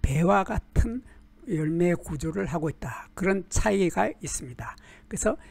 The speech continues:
요, 어, 배 모양 열매의 가장 큰 특징은, 어, 여기에 배를 우리가 깎아 먹을 때 배를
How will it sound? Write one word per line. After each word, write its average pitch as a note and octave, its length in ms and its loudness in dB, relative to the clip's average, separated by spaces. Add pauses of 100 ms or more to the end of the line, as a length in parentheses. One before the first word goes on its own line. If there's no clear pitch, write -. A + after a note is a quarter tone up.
(260)
요, F3+ 120 4 (280)
어, C#3+ 280 -2 (280)
배 E3+ 140 6
모양 G3 400 6
열매의 E3+ 520 2
가장 E3 460 -4
큰 - 220 -6 (100)
특징은, A#3 600 -4 (460)
어, D3+ 180 -4 (120)
여기에 E3+ 400 -2 (420)
배를 G3+ 420 6
우리가 E3+ 360 -2
깎아 - 380 -2
먹을 C#3+ 240 -6
때 G3 320 -4 (360)
배를 F#3 420 2